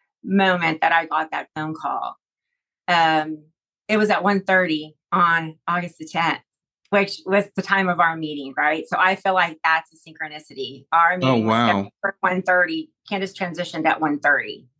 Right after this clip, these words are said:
Speaker 2: It's
Speaker 1: Um,
Speaker 2: one, we just started at one thirty on August the tenth, recording
Speaker 1: Yeah.
Speaker 2: this. Yeah.
Speaker 1: Yeah. So I feel like that's her synchronicity,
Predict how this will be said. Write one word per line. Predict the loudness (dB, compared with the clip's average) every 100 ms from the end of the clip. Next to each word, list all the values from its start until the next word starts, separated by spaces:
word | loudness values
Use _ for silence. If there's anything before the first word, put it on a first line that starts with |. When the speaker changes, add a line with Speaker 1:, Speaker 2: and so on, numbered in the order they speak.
| _ _ -20 -6
Speaker 2:
It's | -2 0 2
Speaker 1:
Um, | 2 2 2 0 0 -6 -6
Speaker 2:
one, | -2
we | 0 0
just | 0 -4
started | 0 2 4 2
at |
one | 0 0 2
thirty | 2 4
on | 2
August | 0 -2 -4
the | -6
tenth, | -2 -2 -2 -6
recording | -4 2 2 2 -2
Speaker 1:
Yeah. |
Speaker 2:
this. | -10 -12 -6
Yeah. | -2 0 -2 -6
Speaker 1:
Yeah. | -2 2 2 0
So | -2 2
I | 2 2
feel | 2
like | 0 0
that's | -2 -2 -6
her | -16
synchronicity, | -16 -18 -16 -16 -14 -10 -6 -6 -8